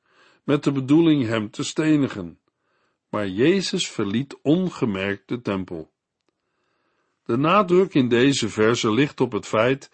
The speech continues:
dat Abraham werd geboren, een begin had in de loop van de tijd. De Heer Jezus daarentegen had geen begin.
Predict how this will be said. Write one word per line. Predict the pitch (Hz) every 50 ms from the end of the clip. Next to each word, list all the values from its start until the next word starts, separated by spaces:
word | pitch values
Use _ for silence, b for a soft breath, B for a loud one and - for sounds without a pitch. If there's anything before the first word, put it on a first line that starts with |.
| b b b b b b
dat | - 110 110 - -
Abraham | - 135 131 139 143 127 120 113 113 113 113
werd | 110 107 104 101 - -
geboren, | - 135 135 156 175 180 165 135 104 87 76 - _ _ _ _ _ _ _ _ _ _
een | - 135 143
begin | 143 147 - - 208 202 160
had | 113 120 110 101 - -
in | - 123 120
de | 113 110
loop | 113 117 127 147 143
van | - - 139 131
de | 131 127 117
tijd. | - 104 92 87 85 80 - _ _ _ _ _ _ _ _ _ _ _ _ _ _ _ _ _ _ _ _ _ _ _ _
De | - 123
Heer | 131 143 143 143
Jezus | 151 151 170 185 202 190 165 165 151 -
daarentegen | 135 123 117 113 110 104 - - 110 107 104 90 117 127
had | 143 151 -
geen | - - 175 185 185 170 147
begin. | 113 98 - 110 104 98 87 76 -